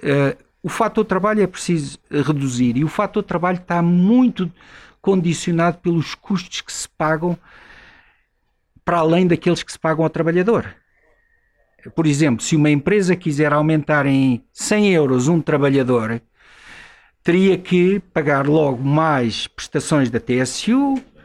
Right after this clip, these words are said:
a empresa, o próprio trabalhador, e depois o trabalhador ia pagar um escalão maior do I R S.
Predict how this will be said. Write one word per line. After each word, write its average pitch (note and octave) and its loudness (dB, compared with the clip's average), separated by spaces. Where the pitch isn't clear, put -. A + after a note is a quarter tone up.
a B2+ -2
empresa, A3+ 0
o D#3 -4
próprio C#3+ 0
trabalhador, G3+ 0
e C4+ 2
depois A#3+ 0
o A3+ 2
trabalhador A3+ 0
ia C4 4
pagar A#3+ 0
um B3 4
escalão A#3 2
maior A3 4
do F#3+ 0
I G#3 4
R F#3+ 2
S. - -2